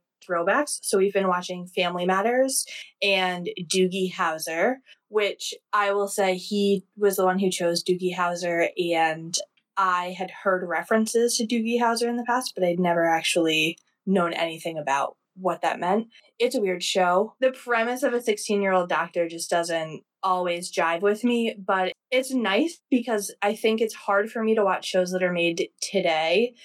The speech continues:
and think about the production piece of it. So my fiance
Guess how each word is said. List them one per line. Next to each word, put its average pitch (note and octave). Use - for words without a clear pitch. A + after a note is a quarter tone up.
and G3+
think F#3
about E3+
the G#3
production G#3
piece A3+
of C4
it. D4
So G#3
my F3
fiance F#3